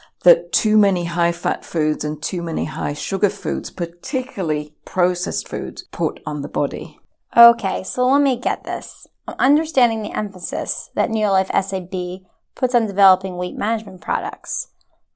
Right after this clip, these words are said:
Speaker 2: But do these products also help us take control of our blood glucose?
Speaker 1: Yes, absolutely. That, that's really the whole idea. We have developed products that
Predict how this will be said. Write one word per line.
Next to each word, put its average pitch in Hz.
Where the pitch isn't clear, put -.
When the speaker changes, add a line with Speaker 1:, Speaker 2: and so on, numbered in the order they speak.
Speaker 2:
But -
do 269
these 320
products 196
also 214
help 190
us 220
take -
control 185
of 208
our 180
blood 175
glucose? 277
Speaker 1:
Yes, 202
absolutely. 190
That, 165
that's 170
really 202
the 165
whole 170
idea. 160
We 214
have 208
developed 185
products 165
that 165